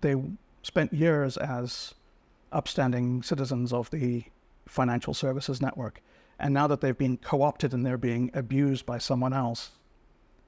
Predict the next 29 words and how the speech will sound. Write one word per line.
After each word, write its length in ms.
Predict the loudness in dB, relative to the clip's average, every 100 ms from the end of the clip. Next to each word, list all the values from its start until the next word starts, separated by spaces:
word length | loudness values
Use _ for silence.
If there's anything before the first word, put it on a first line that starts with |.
| -20 _
they're 360 | -6 2 2 2 -4 -8 0
banking 360 | 2 2 2
on 100 | 0
all 200 | 0 0
of 100 | 2
that 180 | 0 -2
credibility 520 | -2 -2 0 0 0
that 160 | -4 -4
they've 160 | -4
established 500 | -4 -2 -2 -2 -4
beforehand. 640 | -6 -4 -4 -4 -8 -12 -18 _ _ _ _ _
And 140 | 0 2
they've 120 | 2
already 300 | 2 4 2
gone 360 | 4 4 4
through 440 | 2 0 2 0 -4 -12 -6
all 180 | -2 0
of 80 |
the 100 | -2
security 420 | -4 -2 -2 -2 -4
checks, 500 | -8 -12 -14 -16 -16 -10
or 160 | -6 -4
the, 120 | -6
the 160 | 0 4
majority 540 | 4 4 6 6 4
of 80 | -2
the 80 | -2
security 380 | -2 -2 -2
checks 480 | -2 -4 -6 -14 -16